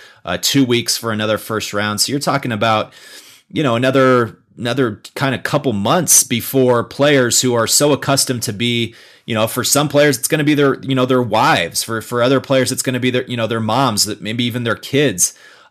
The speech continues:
These are situations where these are the people that every single day, uh, you know, kinda help you along. I, I just think of if I was, uh, to go and, and obviously within this job, you leave,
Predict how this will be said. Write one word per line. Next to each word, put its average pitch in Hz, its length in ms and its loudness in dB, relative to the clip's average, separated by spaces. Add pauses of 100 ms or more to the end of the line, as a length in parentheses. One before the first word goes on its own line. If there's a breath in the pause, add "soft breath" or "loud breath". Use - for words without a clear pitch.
(100)
These 135 220 4
are 151 80 0
situations 131 720 -2
where 117 120 0
these 131 220 0
are 175 60 0
the 151 100 0
people 143 380 0
that 104 160 0
every 131 220 2
single 123 300 -2
day, 104 560 0 (640 soft breath)
uh, - 140 -18
you 127 160 -2
know, 110 120 0
kinda 131 220 -2
help 143 300 0
you 139 120 4
along. 117 440 0
I, 101 320 2
I 127 60 2
just 131 200 0
think 123 180 -6
of 110 140 -4
if 113 160 -6
I 117 120 2
was, 113 280 -2
uh, 113 320 -8
to - 140 -8
go 120 260 2
and, 98 180 -4
and 107 140 -6
obviously 117 380 0
within 117 320 -4
this 110 180 -2
job, 107 380 0
you 107 120 -4
leave, 110 440 -4